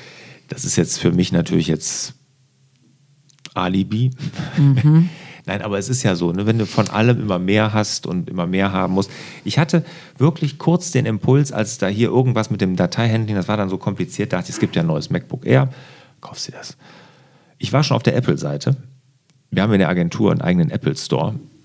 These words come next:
Speaker 1: Also für, für uns, weil wir ja oft bei Apple bestellen. Das machen die für, für, für, wenn du da ab und an was bestellst, kriegst du einen eigenen Apple Store.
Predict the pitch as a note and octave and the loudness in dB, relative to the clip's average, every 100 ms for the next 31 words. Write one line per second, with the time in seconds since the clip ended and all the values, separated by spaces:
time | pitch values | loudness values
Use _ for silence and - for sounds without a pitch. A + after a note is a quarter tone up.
0 | _ - - D#2 - - - E2 F2+ D#2+ | _ -14 -8 -8 -8 -12 -6 -2 0 2
1 | E2+ G2+ E2 E2 D2 - F2 - - - | 2 2 2 2 0 -2 -2 0 -2 -2
2 | - E2+ D#2+ - - F2+ F#2 B2+ - - | -2 0 0 0 2 2 2 0 -8 -18
3 | - - - B2+ D2+ D2 - C2 - - | -12 -6 -4 -4 -4 -6 -6 -8 -12 -8
4 | C#2+ - C#2+ - - D2+ D2 D2+ - D2 | -8 0 0 0 2 4 4 2 0 0
5 | D2+ - - - D2 - - - - D2+ | 0 -2 -6 -2 -2 0 -2 -2 -2 -2
6 | - - F#2 - | -2 0 0 0